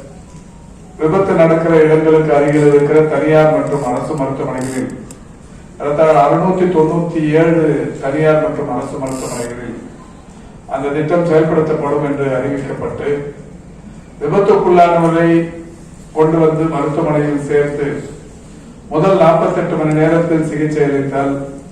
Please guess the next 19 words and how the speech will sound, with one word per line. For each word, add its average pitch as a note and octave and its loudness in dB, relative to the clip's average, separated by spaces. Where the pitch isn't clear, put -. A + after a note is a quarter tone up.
அவர்களுக்கு D#3 4
ஒரு D#3 4
லட்சம் E3 2
ரூபாய் E3+ 4
வரை D3+ 2
அரசு D#3 0
தரும் C#3+ 0
என்கின்ற C3+ -2
அந்த C3 -4
திட்டம் C3+ -6
தொடங்கப்பட்டது. - -10
அந்த C#3+ -6
திட்டம் D#3 0
தொடங்கி E3 2
இன்றைக்கு C#3 -4
ரெண்டரை D#3 0
லட்சத்திற்கும் D#3+ -2
மேலானவர்கள் C#3+ 0
பயன்பெற்றிருக்கிறார்கள். G#2 -8